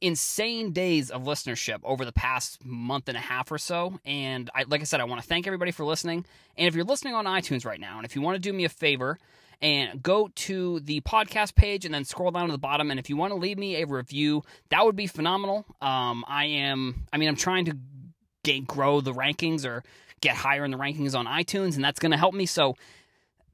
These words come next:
that's kinda what I wanna talk about before we get into the podcast. But now let's get into the topic that I wanna talk about today.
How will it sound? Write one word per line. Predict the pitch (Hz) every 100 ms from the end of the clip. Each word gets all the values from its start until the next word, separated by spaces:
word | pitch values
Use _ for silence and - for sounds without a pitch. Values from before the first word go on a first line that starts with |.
| _
that's | 165 165
kinda | - 190
what | 185
I | 180
wanna | 185
talk | 180 208
about | 208 196
before | 165 202
we | 208
get |
into | 220 208
the |
podcast. | 202 208 208 208 208 -
But | 160
now | 175 196
let's | 190 175 -
get | 165 143
into | 160 160 - 156 147 143 139
the | 135
topic | 127 - 147 165 -
that | 127
I |
wanna | 117 117
talk | - 147
about | 139 131
today. | 127 127 123 123